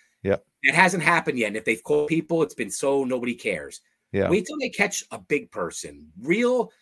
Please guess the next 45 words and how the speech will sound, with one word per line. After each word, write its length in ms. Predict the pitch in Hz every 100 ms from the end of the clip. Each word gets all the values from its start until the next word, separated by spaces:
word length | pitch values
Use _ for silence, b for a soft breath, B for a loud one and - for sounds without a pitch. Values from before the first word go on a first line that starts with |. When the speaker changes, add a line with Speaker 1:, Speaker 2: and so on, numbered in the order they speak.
| b b _ _
Speaker 2:
hobby 400 | - - 196 190
person 460 | 180 160 147 143 143
that's 180 | 131 127
been 240 | 139 117
hiding 460 | 113 127 135 123 110
from 380 | - 101 92 - _ _ _
hundreds 560 | - 160 180 170 180 151
of 120 | 120
thousands 600 | - 135 143 139 151 143
of 180 | 127 101
dollars, 460 | 123 123 113 101
if 160 | 120 -
not 220 | 120 110
millions 500 | 107 135 151 139 110
of 140 | 107 95
dollars 400 | 117 117 101 92
in 100 | 92
profits, 580 | 113 113 117 87 85 -
and 200 | 95 92
they 220 | 98 98
get 300 | 80 92 90 _ _ _ _ _ _ _ _
put 180 | 123 113
out 240 | 107 95
blast. 560 | 92 98 95 80 - -
Watch 280 | 90 98 -
how 120 | 117
many 200 | 123 120
people 580 | 117 101 95 98 92 - _ _ _ _ 82
run. 400 | 110 101 85 - _ _ _ _ _ _ -
And 140 | -
Speaker 1:
Yeah. 40 | -
Speaker 2:
by 140 | 160
the 100 | 160
way, 200 | 160 139
Ken, 220 | - 117
going 240 | 131 131 123
back 200 | 120 -
to 60 |
this, 160 | 110 107
I 80 | 113
know 120 | 120
we're, 80 | 110
again, 260 | 101 95
we're 100 | 95
over. 360 | 113 113 85 78